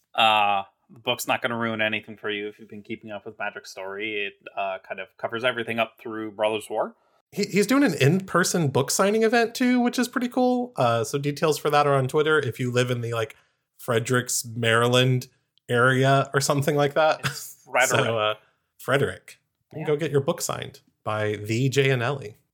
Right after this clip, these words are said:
Speaker 1: What is Jay's handle? J thirteen X, right? 'Cause
Speaker 2: It's
Speaker 1: Ed
Speaker 2: something
Speaker 1: J T
Speaker 2: like
Speaker 1: Nature
Speaker 2: that.
Speaker 1: name lasts forever. Yeah. Um, and then, uh, speaking of things that happen after the Brothers War, though, our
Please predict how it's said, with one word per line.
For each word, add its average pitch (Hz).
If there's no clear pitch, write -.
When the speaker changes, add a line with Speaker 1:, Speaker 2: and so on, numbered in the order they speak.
Speaker 1:
What 127
is 214
Jay's 120
handle? 101
J 107
thirteen 117
X, 107
right? 110
'Cause 107
Speaker 2:
It's -
Speaker 1:
Ed 113
Speaker 2:
something 220
Speaker 1:
J 131
T 113
Speaker 2:
like 104
Speaker 1:
Nature 110
Speaker 2:
that. 92
Speaker 1:
name 113
lasts 110
forever. 113
Yeah. 104
Um, 117
and 131
then, 151
uh, 139
speaking 277
of 208
things 139
that 135
happen 113
after 143
the 123
Brothers 107
War, 104
though, 107
our 107